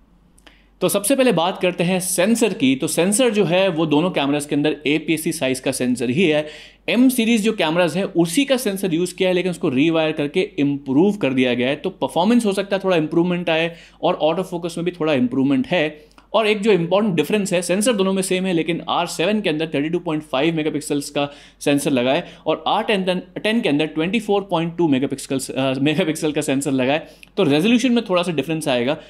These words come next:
दोनों ही कैमरास के अंदर Digit X प्रोसेसर डला है, जो रिसेंट प्रोसेसर है। परफॉर्मेंस जो देखा है रियल वर्ल्ड में काफ़ी अच्छा है in photography and video,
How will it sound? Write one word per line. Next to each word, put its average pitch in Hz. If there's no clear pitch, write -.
दोनों 208
ही 269
कैमरास 226
के 240
अंदर 226
Digit 175
X 175
प्रोसेसर 165
डला 143
है, 160
जो 147
रिसेंट 156
प्रोसेसर 151
है। 175
परफॉर्मेंस 202
जो 214
देखा 165
है 175
रियल 151
वर्ल्ड 151
में 160
काफ़ी 131
अच्छा 135
है 185
in 190
photography 143
and 156
video, 139